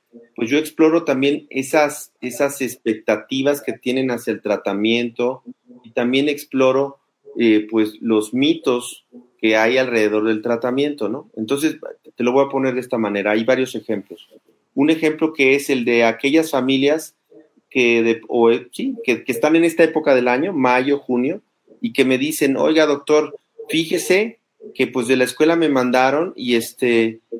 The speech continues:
y, pues, es que mi hijo va a reprobar", ¿no? Quizás este año es distinto por el tema de la pandemia y demás, pero está en una situación difícil. Entonces, venimos con usted porque,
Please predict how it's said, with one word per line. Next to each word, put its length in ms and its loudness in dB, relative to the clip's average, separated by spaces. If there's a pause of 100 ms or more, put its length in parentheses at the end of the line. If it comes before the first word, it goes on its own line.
y, 80 -6
pues, 180 -4
es 140 0
que 100 2
mi 100 4
hijo 180 2
va 100 4
a 20 2
reprobar", 460 0
¿no? 160 -4
Quizás 320 0
este 220 2
año 160 2
es 80 -2
distinto 460 -4
por 120 0
el 140 -2
tema 260 2
de 100 2
la 160 0
pandemia 440 0
y 40 0
demás, 260 -4
pero 180 2 (500)
está 220 2
en 60 0
una 140 2
situación 400 0
difícil. 500 -2
Entonces, 480 0
venimos 380 2
con 140 0
usted 340 -2
porque, 460 -2